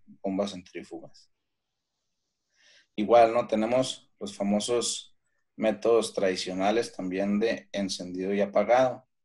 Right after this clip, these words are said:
Y algo importante también es la parte de la recirculación. Me ha tocado ver todavía aplicaciones donde están las bombas trabajando al cien por ciento,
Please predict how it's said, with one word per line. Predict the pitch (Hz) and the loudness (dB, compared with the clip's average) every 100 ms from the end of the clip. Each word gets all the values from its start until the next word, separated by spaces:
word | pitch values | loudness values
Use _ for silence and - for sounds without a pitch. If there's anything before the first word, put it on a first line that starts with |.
| _ _ _ - | _ _ _ -6
Y | 104 | 0
algo | 104 113 | 0 0
importante | 123 110 101 104 110 110 | -4 -4 -2 -2 -2 -6
también | 101 107 110 117 123 - _ - _ _ _ _ _ _ _ _ _ _ _ _ _ - | -4 0 2 0 -2 -14 _ -20 _ _ _ _ _ _ _ _ _ _ _ _ _ -4
es | 113 | 4
la | 120 104 | 4 4
parte | - 107 - | -8 -10 0
de | 113 | 4
la | 107 | 4
recirculación. | 104 107 - 110 101 110 110 107 135 147 104 | 4 0 -2 -6 -6 2 2 4 0 0 0
Me | 104 | 0
ha | 104 | -2
tocado | 113 - 113 113 | -6 2 4 6
ver | 107 101 101 | 4 2 0
todavía | 110 110 104 104 | 2 4 4 0
aplicaciones | 107 98 98 95 - 95 101 107 | -2 -4 -10 -10 -8 -6 -4 -4
donde | 98 90 90 - _ _ _ - | -6 -8 -12 -18 _ _ _ -18
están | 85 - 104 | -14 -4 0
las | 110 | 2
bombas | 104 107 110 | 2 0 0
trabajando | - 95 87 95 104 107 | 0 -4 -4 -4 -2 -2
al | 107 | -2
cien | 104 107 104 | -4 -4 -2
por | 120 | -6
ciento, | - 107 107 - 123 | -4 -4 -4 -8 -14